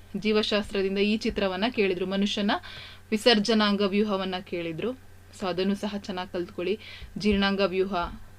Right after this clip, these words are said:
ನೆಕ್ಸ್ಟ್ ನಿಮ್ಗೆ ಬಂದ್ರೆ ಹೃದಯದ ಚಿತ್ರ, ನೆಫ್ರಾನ್ ರಚನೆ, ಇವೆಲ್ಲವನ್ನ ಸಂಪೂರ್ಣವಾಗಿ ಲೇಬಲ್ ಜೊತೆಗೆ ನೀವು ಅಭ್ಯಾಸವನ್ನ ಮಾಡ್ಬೇಕು. ತದನಂತರ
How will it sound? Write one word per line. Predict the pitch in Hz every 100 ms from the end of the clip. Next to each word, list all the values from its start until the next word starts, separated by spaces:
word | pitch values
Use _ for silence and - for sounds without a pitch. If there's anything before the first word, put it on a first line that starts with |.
| 208
ನೆಕ್ಸ್ಟ್ | 208 - 226
ನಿಮ್ಗೆ | 208 185 185
ಬಂದ್ರೆ | 185 185 233 - - - - - - - -
ಹೃದಯದ | 214 208 226 226 220
ಚಿತ್ರ, | - 208 190 185 190 - - - - - - - - - - - 254
ನೆಫ್ರಾನ್ | 220 - 220 214 196
ರಚನೆ, | 196 190 175
ಇವೆಲ್ಲವನ್ನ | 190 214 233 233
ಸಂಪೂರ್ಣವಾಗಿ | 247 202 185 240 247 226 214 220 254 - - - -
ಲೇಬಲ್ | 202 226 220 269 220
ಜೊತೆಗೆ | 208 208 202
ನೀವು | 196 196 294
ಅಭ್ಯಾಸವನ್ನ | - - 196 202 202 208 190 175 180
ಮಾಡ್ಬೇಕು. | 175 170 170 - 254 - - -
ತದನಂತರ | 202 208 202 202